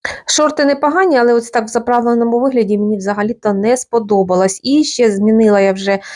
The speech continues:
а, ось ці світленькі шорти на яскраву червону спідницю. Колір дуже гарний, є там невеличка вишивка,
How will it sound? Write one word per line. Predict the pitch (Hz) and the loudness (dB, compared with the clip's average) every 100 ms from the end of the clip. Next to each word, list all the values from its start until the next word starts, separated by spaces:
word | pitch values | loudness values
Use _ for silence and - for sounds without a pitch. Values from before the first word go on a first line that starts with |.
| - - | -18 -10
а, | - 202 196 | -4 0 0
ось | 196 | -2
ці | - | -6
світленькі | 190 - 202 208 202 196 | -6 -4 -2 0 0 0
шорти | 208 285 320 - 269 | -2 0 -2 0 2
на | 220 226 254 | 4 4 4
яскраву | 254 202 - 220 220 233 233 226 226 | 2 0 -2 -4 0 0 0 -2 -4
червону | 226 - 208 196 190 240 233 240 226 | -4 -6 -6 -4 0 0 2 0 -2
спідницю. | - - 247 226 196 170 - - 185 _ _ _ _ _ _ _ _ _ _ _ _ _ _ | -14 -6 -4 -2 -2 -2 -6 -10 -10 _ _ _ _ _ _ _ _ _ _ _ _ _ _
Колір | - 285 233 226 | -2 0 2 0
дуже | 247 294 311 | -2 -4 -2
гарний, | 294 285 294 285 285 | -4 -2 -2 -2 -4
є | 226 | -2
там | 220 208 | -2 -2
невеличка | 202 226 226 202 196 - 190 | -2 -2 0 -2 -6 -6 -4
вишивка, | 226 339 - 311 - 285 | -2 -4 -6 -8 -2 -2